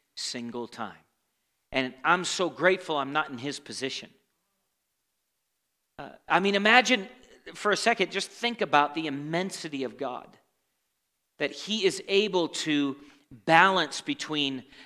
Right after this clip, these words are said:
having mercy, knowing when something needs to be adjusted, seeing the future on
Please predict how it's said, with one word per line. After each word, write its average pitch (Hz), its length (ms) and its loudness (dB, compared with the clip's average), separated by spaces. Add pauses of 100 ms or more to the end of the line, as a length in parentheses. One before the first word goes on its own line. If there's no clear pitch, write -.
(100)
having 156 420 4
mercy, 185 680 0 (560)
knowing 151 720 2
when 180 560 2
something 180 480 -2
needs 170 260 -4
to 156 80 -12
be 147 160 0
adjusted, 165 640 -2 (360)
seeing 202 520 -2
the 160 80 0
future 190 560 -2
on 156 200 0